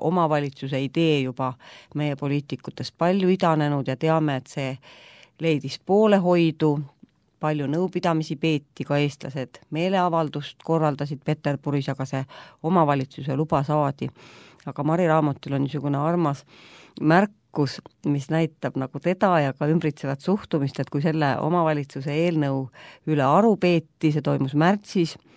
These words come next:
siis, eh, seal oli mitmeid tolle aja poliitikuid, aga naistest olid siis tema ja Lui Oleski abikaasa kahekesi ainult, ja et see naiste kohalolek oli mehi häirinud, kirjutab ta, ja et Konstantin Päts oli koguni Oleski käest küsinud, et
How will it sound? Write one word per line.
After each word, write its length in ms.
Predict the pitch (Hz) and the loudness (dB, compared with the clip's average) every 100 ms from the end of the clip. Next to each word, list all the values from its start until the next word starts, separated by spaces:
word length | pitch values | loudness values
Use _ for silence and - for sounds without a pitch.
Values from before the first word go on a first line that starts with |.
| - _ - - - _ _ | -20 _ -20 -20 -20 _ _
siis, 600 | - 165 147 139 - - | -10 -4 -4 -4 -8 -4
eh, 180 | 139 127 | -2 -2
seal 300 | - 151 147 | 0 0 2
oli 320 | 143 143 139 - | 2 0 0 0
mitmeid 380 | 156 156 - 143 139 | -2 -2 -2 -4 -2
tolle 220 | 156 156 | 0 2
aja 160 | 143 | 0
poliitikuid, 720 | 131 143 208 240 202 - 156 139 | -2 -2 0 0 -4 -2 -2 -2
aga 180 | 139 | -2
naistest 460 | 147 180 214 165 - | 0 0 0 -4 -2
olid 220 | 139 135 | -6 -6
siis 180 | - 127 - | -8 -12 -2
tema 340 | 170 196 170 | 0 2 2
ja 180 | 143 135 - - - - - _ - 156 | 0 -2 -8 -20 -20 -20 -20 _ -12 -4
Lui 260 | 151 175 | 0 2
Oleski 420 | 156 151 143 - | 2 0 -2 -2
abikaasa 640 | 143 147 151 143 143 143 135 | -2 0 -2 0 -2 -2 -6
kahekesi 640 | 156 175 156 - 139 143 | -2 -2 -2 -6 -6 -4
ainult, 360 | 139 135 135 - - - | -4 -2 -6 -8 -14 -8
ja 100 | 139 | -6
et 80 | 139 | -6
see 120 | 143 | -4
naiste 320 | 147 170 190 147 | -2 -2 -4 -6
kohalolek 640 | 165 175 143 139 139 - | -2 0 0 0 -2 -4
oli 160 | 139 139 | -2 0
mehi 300 | 160 165 143 | 2 0 0
häirinud, 680 | 160 185 214 190 175 170 - | 0 2 2 2 2 0 -2
kirjutab 460 | - 156 147 - 139 | -4 -4 -4 -6 -6
ta, 100 | - | -6
ja 120 | 131 131 | -4 -4
et 60 | - | -6
Konstantin 640 | 143 156 165 175 185 175 | -4 -4 -2 -4 -2 0
Päts 320 | 175 170 - | 0 -2 -4
oli 140 | 139 | -4
koguni 320 | 139 - 151 139 | -4 -4 -2 -2
Oleski 440 | 139 151 - 160 | -2 -4 -6 -10
käest 260 | 160 156 - | -6 -8 -8
küsinud, 300 | 151 151 156 | -8 -4 -2
et 200 | 160 - | -2 -4